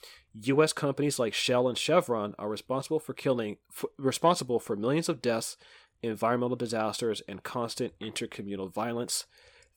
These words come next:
Thousands of people in the, in the Niger Delta are being pushed off their lands to expand U S wealth. Now the U S and its European allies are using the war on terror to expand military domination on the African continent.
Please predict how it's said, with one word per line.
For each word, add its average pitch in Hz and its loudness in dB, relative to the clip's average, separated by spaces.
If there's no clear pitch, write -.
Thousands 147 6
of 139 -4
people 127 -2
in 120 -4
the, 113 -4
in 117 -6
the 113 -2
Niger 110 -4
Delta 104 -4
are 92 -4
being 104 -6
pushed - -2
off 117 -2
their 127 0
lands 110 -4
to - -6
expand 107 -6
U 107 -2
S - -4
wealth. 107 -2
Now 143 4
the 135 -2
U 131 2
S 123 2
and 113 -4
its - -6
European 127 -2
allies 104 -2
are 139 10
using 151 4
the 117 2
war 143 4
on 170 -2
terror 135 4
to - -2
expand 120 0
military 120 2
domination 107 -2
on 107 -8
the 101 -8
African 98 -8
continent. 156 -8